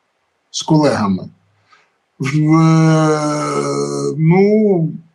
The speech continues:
по-перше, слідча комісія — це вищий рівень, ніж, е, те, що завжди відстоювала Безугла. Ми ж пригадуємо роль і місце Безуглої. От зараз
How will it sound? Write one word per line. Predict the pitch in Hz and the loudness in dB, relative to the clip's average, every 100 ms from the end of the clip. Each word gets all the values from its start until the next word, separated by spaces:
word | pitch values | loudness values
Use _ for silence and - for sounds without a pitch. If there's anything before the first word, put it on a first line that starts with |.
| _ _ _ _ _ _ _ _ _ _ _ - | _ _ _ _ _ _ _ _ _ _ _ -2
по-перше, | 160 160 196 208 - 160 | 0 2 0 0 0 -4
слідча | - 180 185 - 156 | 0 2 2 2 -2
комісія — | - 143 180 214 - 190 160 | -2 0 2 2 0 0 0
це | 170 | 0
вищий | 160 165 160 160 139 | 2 2 2 0 2
рівень, | 156 160 147 | 2 2 2
ніж, | 151 151 147 - 135 | 0 0 -2 -6 -2
е, | 143 135 139 - - _ - | 2 2 0 -4 -20 _ -4
те, | 175 165 | -2 0
що | 170 | 0
завжди | 135 143 127 143 160 | 0 2 0 2 2
відстоювала | 135 - - 156 147 143 143 | 0 -4 0 2 4 4 4
Безугла. | 139 143 127 104 90 - 147 | 2 0 0 -4 -4 -4 -2
Ми | 170 | -2
ж | - | 0
пригадуємо | 175 196 220 196 170 156 | 0 2 2 2 4 4
роль | 170 165 | 4 2
і | 160 160 | 2 4
місце | 165 - 170 | 2 2 2
Безуглої. | 170 196 269 185 143 131 | 2 2 2 2 2 4
От | 143 | 2
зараз | 147 202 185 - | 2 0 0 -4